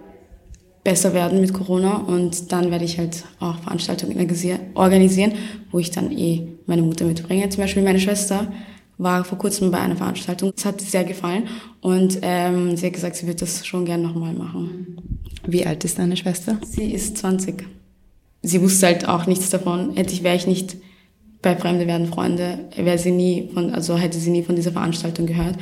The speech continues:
Speaker 1: Und sie hat jetzt schon danach so ges-, irgendwie Organisationen gesucht, wo sie freiwillig arbeiten kann.
Speaker 2: Kannst du mir erzählen, was so die ersten Erlebnisse waren, als du hier als Community Manager angefangen hast zu arbeiten? Gab's irgendwie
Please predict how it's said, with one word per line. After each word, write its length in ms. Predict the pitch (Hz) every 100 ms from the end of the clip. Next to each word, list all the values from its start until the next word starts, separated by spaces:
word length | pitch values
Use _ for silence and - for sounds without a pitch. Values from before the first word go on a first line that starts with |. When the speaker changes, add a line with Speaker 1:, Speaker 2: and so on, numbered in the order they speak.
| - -
Speaker 1:
Und 160 | 190
sie 80 | 196
hat 80 | 190
jetzt 160 | 190
schon 240 | 190 196 190
danach 400 | 185 180 190 185 - - -
so 600 | - - 190 185 190 - -
ges-, 360 | 190 170 - -
irgendwie 580 | 185 180 180 175 - - - -
Organisationen 500 | 190 185 185 196 185
gesucht, 300 | 180 202 202
wo 80 |
sie 140 | 190 185
freiwillig 480 | - 175 175 180 -
arbeiten 400 | 175 175 175 180
kann. 260 | 185 170 - _ _ - - -
Speaker 2:
Kannst 280 | 170 170 196
du 40 |
mir 120 | 190
erzählen, 380 | 185 190 190 190
was 220 | 180 175
so 160 | 185 180
die 200 | 180 -
ersten 280 | 175 180 185
Erlebnisse 580 | 165 170 175 214 190
waren, 300 | 170 165 165
als 220 | 170 165 -
du 260 | 170 165
hier 380 | 175 165 175 170
als 400 | 170 165 - - - -
Community 480 | - 180 175 175
Manager 360 | 175 165 170 170
angefangen 440 | 160 170 170 165
hast 160 | 160 165
zu 100 | -
arbeiten? 640 | 156 165 160 - 160 170 -
Gab's 260 | - 170 -
irgendwie 400 | 175 165 165